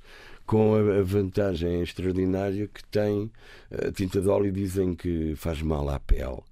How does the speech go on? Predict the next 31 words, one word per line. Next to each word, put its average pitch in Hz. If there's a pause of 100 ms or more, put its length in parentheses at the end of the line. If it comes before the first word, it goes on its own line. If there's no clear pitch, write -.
(420)
Aliás, 85 (220)
os 76
estudantes 76
de 78
artes - (320)
nos 73
Estados 73
Unidos 73
não 71
podem - (360)
pintar 71
com 71 (160)
tintas 65
de 73
óleo 71 (340)
porque, 73
eh, 78
aparentemente 76
faz 62
mal 62 (260)
à 62
saúde. 64 (800)
Ora, 98
eh, 98
o 87
vinho 92
não 87
faz 78
mal 73
à 65
saúde, 80